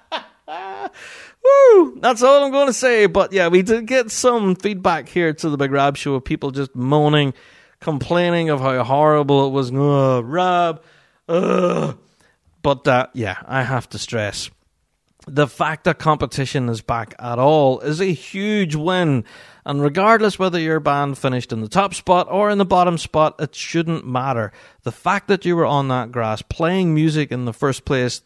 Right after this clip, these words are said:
that's a win. That is a win right there. And I don't care what you say. <laughs> I will take it as a win. To see bands back in the circle at all is an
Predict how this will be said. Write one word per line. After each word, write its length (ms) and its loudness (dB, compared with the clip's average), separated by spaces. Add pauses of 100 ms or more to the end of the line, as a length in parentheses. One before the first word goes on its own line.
that's 520 -6 (120)
a 120 -8
win. 500 2 (800)
That 360 0
is 80 2
a 120 6
win 360 2
right 260 -2
there. 320 -8 (180)
And 360 -4 (440)
I 60 -8
don't 160 2
care 200 2
what 220 0
you 80 -4
say. 420 -2 (360)
<laughs> 360 0
I 200 0
will 160 2
take 320 -2
it 160 -2 (300)
as 200 -2
a 100 2
win. 420 0 (100)
To 100 -4
see 200 -4
bands 520 0
back 400 -2
in 180 -4
the 60 -2
circle 540 0 (440)
at 200 0
all 640 4
is 180 -2
an 140 -2